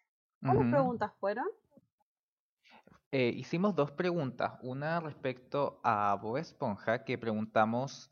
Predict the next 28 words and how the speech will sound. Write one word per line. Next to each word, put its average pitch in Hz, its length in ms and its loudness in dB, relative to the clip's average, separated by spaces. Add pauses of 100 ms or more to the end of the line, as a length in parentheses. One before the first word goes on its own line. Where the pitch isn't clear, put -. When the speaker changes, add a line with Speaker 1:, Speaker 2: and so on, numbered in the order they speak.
(100)
Speaker 2:
eh, 107 260 -4
cuál 113 160 -2
era 127 180 4
el 135 80 0
episodio 123 380 -4
favorito 123 540 -2
de 131 720 -6 (160)
las 135 100 -8
personas, 113 640 -4 (100)
y 110 380 -4
se - 160 -8
repitieron 127 460 -2
muchos 113 340 -4
de 139 60 -4
los 151 100 -4
que 151 60 -2
habíamos 139 320 -2
dicho, 139 320 -6
como 104 300 -2
el 101 60 -6
de 98 120 -4
la 101 120 0
caracola 98 380 -2
mágica 117 540 -4
y 113 80 0
el 104 80 -8
día 104 160 -2
opuesto, 143 600 -4